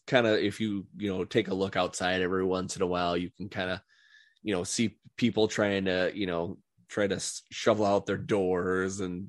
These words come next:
the sidewalks and stuff like that. And you live in an apartment building, so there's probably someone that gets paid to kinda do that kind of thing. And it, it's a slow process, but they're starting to just kinda start getting things cleared out.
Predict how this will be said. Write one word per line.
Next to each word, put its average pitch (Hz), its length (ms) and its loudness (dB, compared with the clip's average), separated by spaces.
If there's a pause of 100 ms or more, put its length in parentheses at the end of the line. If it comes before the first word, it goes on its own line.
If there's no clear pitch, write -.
(100)
the 101 140 -6
sidewalks 90 760 0
and 92 80 -12
stuff 92 260 -2
like 90 220 -2
that. 87 380 2
And 85 320 -6 (720)
you 160 100 2
live 170 160 8
in 143 60 6
an 117 80 8
apartment 104 400 2
building, 98 280 4
so 101 140 -4
there's 104 180 0
probably 101 360 2
someone 98 240 -2
that 95 120 2
gets - 220 -4
paid 90 440 -4
to 90 200 0
kinda 90 300 -4
do 85 240 -8
that 85 240 -2
kind 85 160 -6
of 82 80 -12
thing. 80 400 -8
And 80 140 -12 (760)
it, - 300 -2
it's 123 180 2
a 120 60 -2
slow 147 320 8
process, 104 560 6
but 98 200 -4
they're 92 140 0
starting 92 460 -2
to 87 140 -8
just 87 260 -8
kinda 76 260 -4
start 80 400 -4
getting 78 520 -4
things - 260 -8
cleared 69 320 -6
out. 50 220 -6